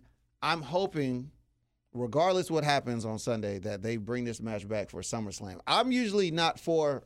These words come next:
rematches, two, I'm usually not for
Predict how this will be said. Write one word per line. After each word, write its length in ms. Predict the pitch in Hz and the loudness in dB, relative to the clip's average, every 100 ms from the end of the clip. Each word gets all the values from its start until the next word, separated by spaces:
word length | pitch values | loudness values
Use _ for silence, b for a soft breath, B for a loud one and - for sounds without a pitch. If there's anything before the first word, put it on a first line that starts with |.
| - | -4
rematches, 680 | 117 135 123 120 117 110 - | 0 0 0 -2 -2 -6 -4
two, 320 | 143 131 117 b b b b - | -2 -2 -4 b b b b 0
I'm 180 | 202 | 2
usually 220 | 233 190 170 | 2 2 2
not 220 | 160 123 | 2 2
for 500 | 160 143 139 113 | 2 2 4 2